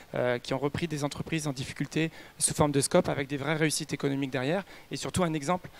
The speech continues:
en matière de démocratie à promouvoir. Et c'est ça qui est intéressant, c'est qu'on arrive aujourd'hui,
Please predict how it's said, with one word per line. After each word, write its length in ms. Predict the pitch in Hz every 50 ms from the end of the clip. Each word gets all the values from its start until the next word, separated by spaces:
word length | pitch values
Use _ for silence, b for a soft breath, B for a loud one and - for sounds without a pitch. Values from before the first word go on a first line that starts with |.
| B B B -
en 100 | - 143
matière 280 | 147 143 - - 156
de 100 | 143 147
démocratie 560 | 139 147 143 139 - - 143 - - - 170 165
à 40 |
promouvoir. 460 | - - - 147 143 139 147 143 131 120
Et 60 | 113
c'est 140 | - - -
ça 120 | - 165
qui 160 | 147 - 147
est 140 | 135 - -
intéressant, 400 | 139 - 139 131 131 - - 165
c'est 160 | - - 131
qu'on 160 | - 190 143
arrive 180 | 135 135 170 165
aujourd'hui, 400 | 156 135 135 135 131 139 165